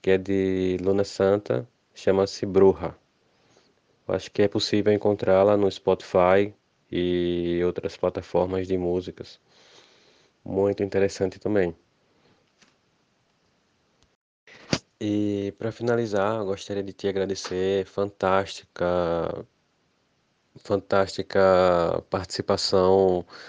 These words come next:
um, um bate-papo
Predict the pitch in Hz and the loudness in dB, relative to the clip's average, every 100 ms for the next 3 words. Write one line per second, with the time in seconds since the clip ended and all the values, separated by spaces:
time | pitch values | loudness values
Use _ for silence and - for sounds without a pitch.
0 | - - - _ - - 92 90 90 87 | -20 -20 -20 _ -8 -2 0 0 -2 -4
1 | 87 85 80 87 87 95 98 - 95 92 | -6 -8 -8 -6 2 2 0 0 2 4
2 | 95 95 87 | 4 2 0